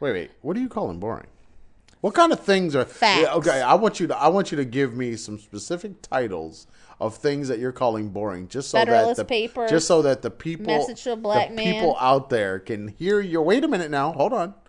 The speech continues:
Speaker 1: So the people out there can respond to you. Go.
Speaker 2: I just told you, Federalist, Federalist Papers. That was really hard to read.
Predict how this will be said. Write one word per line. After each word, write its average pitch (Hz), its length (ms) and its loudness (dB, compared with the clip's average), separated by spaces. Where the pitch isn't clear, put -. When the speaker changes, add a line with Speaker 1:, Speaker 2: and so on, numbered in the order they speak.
Speaker 1:
So 131 120 -4
the 131 80 -2
people 196 280 -6
out 156 240 0
there 101 180 -2
can 98 340 -12
respond 82 840 -12
to 80 120 -20
you. 64 260 -20
Go. 110 300 0
Speaker 2:
I 151 80 -6
just 190 220 -10
told 170 160 -6
you, 170 60 -18
Federalist, 220 440 -4
Federalist 240 460 0
Papers. 240 560 -2
That 190 180 -2
was 202 100 -6
really 196 460 -2
hard 175 420 -4
to 175 100 -12
read. 165 380 -8